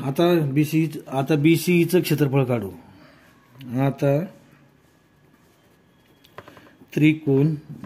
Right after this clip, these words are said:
बीसीईचे क्षेत्रफळ काढू, बरोबर. मग आता हे गणित मोठे आहेत, मोठ्या आकाराचे आहेत,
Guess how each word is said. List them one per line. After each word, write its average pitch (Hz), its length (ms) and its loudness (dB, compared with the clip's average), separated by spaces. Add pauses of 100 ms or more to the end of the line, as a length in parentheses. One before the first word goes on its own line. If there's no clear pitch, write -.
(160)
बीसीईचे 151 1120 -2 (2750)
क्षेत्रफळ 135 1500 -2 (1500)
काढू, 131 440 -2 (3000)
बरोबर. 156 360 0 (320)
मग 123 140 0
आता 156 360 0 (580)
हे 139 60 0
गणित 147 320 2
मोठे 151 400 4
आहेत, 170 280 2
मोठ्या 147 320 0
आकाराचे 151 460 -2
आहेत, 165 160 2